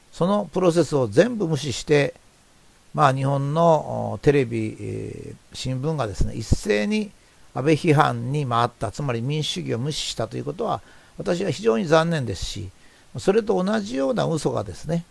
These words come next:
この戦争で私たちのお父さん、おじいさんを恥ずかしめてると思うんですね。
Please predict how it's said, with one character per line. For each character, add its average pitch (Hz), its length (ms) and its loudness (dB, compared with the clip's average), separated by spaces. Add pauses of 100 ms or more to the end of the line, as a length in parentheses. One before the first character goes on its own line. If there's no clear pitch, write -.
(720)
こ 139 100 -6
の 143 100 0
戦 151 220 0
争 151 280 2
で 170 140 4
私 139 260 2
た 123 140 0
ち 101 60 -6
の 123 120 -4
お 117 40 -4
父 139 200 0
さ 127 140 -2
ん、 117 60 -2
お 113 60 -4
じ 135 160 -6
い 131 40 -4
さ 120 180 -2
ん 131 100 -2
を 180 120 2
恥 127 200 -2
ず 165 40 -8
か 226 140 -2
し - 80 -6
め 226 140 -2
て 180 120 -2
る 127 80 0
と 117 100 -4
思 110 160 -2
う - 20 -6
ん - 20 -6
で 92 60 -10
す - 80 -20
ね。 202 220 -2